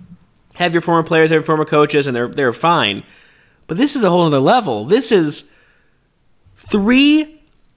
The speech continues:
members that you just referenced that they passed on that are now all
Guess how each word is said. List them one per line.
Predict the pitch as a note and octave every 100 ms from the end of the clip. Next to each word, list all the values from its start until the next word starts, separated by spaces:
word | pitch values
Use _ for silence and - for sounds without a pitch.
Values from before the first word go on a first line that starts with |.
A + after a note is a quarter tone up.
| _ _ -
members | E3+ A3+ A3 D3 B2+ B2+
that | C#3
you | C#3+ F#3
just | F#3 F#3 -
referenced | D#3 D#3+ D#3+ - G#2 A2 -
that | C3 B2+
they | D3+
passed | D#3 - - G3 G#3+ - -
on | A2+ G#2 A#2+ - _ _ _ _
that | F3+
are | F#3+
now | G3 G3+ G3+ G3 -
all | G#3+ A3+ A#3 A#3 - _